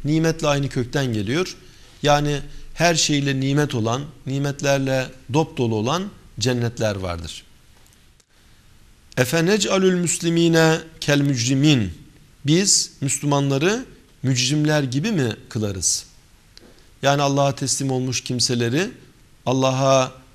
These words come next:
e, şirk koşan, Allah'a isyan eden kimselerle bir ve beraber mi kılarız? Görünüşte,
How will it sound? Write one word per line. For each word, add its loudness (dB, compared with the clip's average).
e, 0
şirk 0
koşan, -2
Allah'a 0
isyan -2
eden -2
kimselerle 0
bir 0
ve -2
beraber 4
mi 0
kılarız? -4
Görünüşte, 0